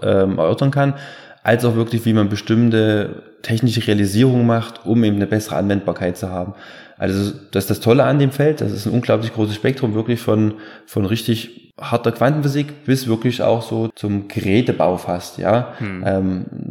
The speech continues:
Speaker 1: das macht Spaß und ja, wie Sie sagen, also es ist unglaublich reichhaltig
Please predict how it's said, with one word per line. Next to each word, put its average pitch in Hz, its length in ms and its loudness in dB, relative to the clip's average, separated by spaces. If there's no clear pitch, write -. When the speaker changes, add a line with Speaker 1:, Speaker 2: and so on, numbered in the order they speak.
Speaker 1:
das 101 120 -4
macht 104 200 2
Spaß 120 320 2
und 104 220 2
ja, 98 240 2
wie 107 60 4
Sie 110 100 4
sagen, 98 280 2
also 95 140 -4
es 92 100 -4
ist 98 60 -10
unglaublich 110 760 2
reichhaltig 131 680 0